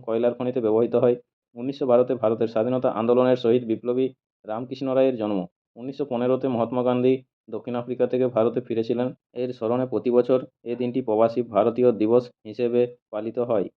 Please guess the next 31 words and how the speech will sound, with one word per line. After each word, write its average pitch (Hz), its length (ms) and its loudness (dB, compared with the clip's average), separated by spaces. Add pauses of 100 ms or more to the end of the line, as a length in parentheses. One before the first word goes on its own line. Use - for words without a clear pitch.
উনিশশো 143 320 -8
বাইশে 123 280 0
নোবেলজয়ী 123 440 2
ভারতীয় 117 360 2
বংশোদ্ভূত 117 520 0
বিজ্ঞানী 120 440 2
হরগোবিন্দ 117 500 2
খুরানার 117 460 0
জন্ম, 110 220 0 (400)
উনিশশো 156 320 -6
তেইশে 123 320 -2
প্রথম 117 300 -4
বাঙালি 123 340 2 (360)
আইএএস 127 520 2
এবং 113 220 -6
সাহিত্যিক 120 380 -2
সত্যেন্দ্রনাথ 127 600 -4
ঠাকুরের 120 380 -2
মৃত্যু, 107 300 -6 (440)
উনিশশো 143 420 -6
চৌত্রিশে 131 420 -2
সঙ্গীতশিল্পী 127 480 -2
মহেন্দ্র 120 380 0
কাপুরের 123 440 2
জন্ম, 113 180 0 (400)
উনিশশো 135 300 -8
চুয়াল্লিশে 120 360 -2
মৃৎশিল্পী 120 500 0
গোপেশ্বর 120 500 2
পালের 123 320 4
মৃত্যু 107 260 -6